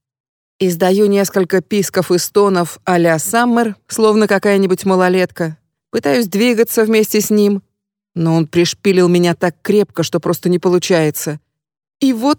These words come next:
теперь это происходит снова. Моё тело в огне, и из меня вылетают звуки, которых я никогда не издавала раньше. Это прямо как судорожный припадок.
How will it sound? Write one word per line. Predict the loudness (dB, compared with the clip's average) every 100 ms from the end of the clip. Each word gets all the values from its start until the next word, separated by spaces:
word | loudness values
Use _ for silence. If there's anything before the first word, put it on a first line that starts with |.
| _ -2
теперь | -2 0 0 0
это | -2 -2
происходит | 0 -2 0 -2 0 -2
снова. | -6 -4 0 0 0 -4 -8 _ _ _ _ _ _ 0
Моё | 2 2
тело | 2 2 4
в |
огне, | 2 2 0 0 -4 -10 _ -2
и | 0
из | 2
меня | 2 2
вылетают | 2 2 2 0 0
звуки, | -2 0 0 -2 -4 _
которых | -6 0 0 0 0
я | 0
никогда | 2 0 0 0 0
не | 0 -2
издавала | -2 0 2 2 2
раньше. | 0 0 -2 -8 -10 _ _ _ _ _ _ _ _
Это | -2 0 -2
прямо | 0 2 2 0
как | -2 -4
судорожный | -6 0 2 4 2 2 -2
припадок. | -2 -4 0 0 0 -4 -10